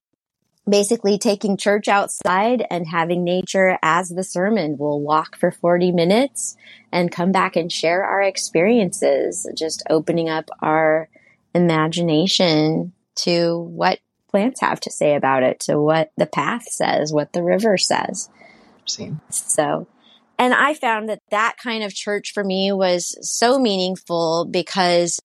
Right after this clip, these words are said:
Speaker 1: it translates across different worldviews. It is applicable for my therapy work. And when I'm in long week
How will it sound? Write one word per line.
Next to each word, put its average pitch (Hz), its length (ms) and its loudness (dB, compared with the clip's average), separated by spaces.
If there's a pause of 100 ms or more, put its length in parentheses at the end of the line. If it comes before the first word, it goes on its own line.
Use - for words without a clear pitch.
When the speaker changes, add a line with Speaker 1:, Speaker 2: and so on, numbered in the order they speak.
Speaker 1:
it 202 180 2
translates 240 720 0
across 185 920 -2 (560)
different 160 420 -4
worldviews. 185 1080 2 (520)
It 160 500 2 (260)
is 160 380 -2 (140)
applicable 175 600 0
for 175 180 -4
my 156 240 -8
therapy 185 480 2
work. 175 480 0 (480)
And 196 400 0 (380)
when 226 260 0
I'm 233 160 4
in 320 380 0 (280)
long 190 360 2
week 214 300 0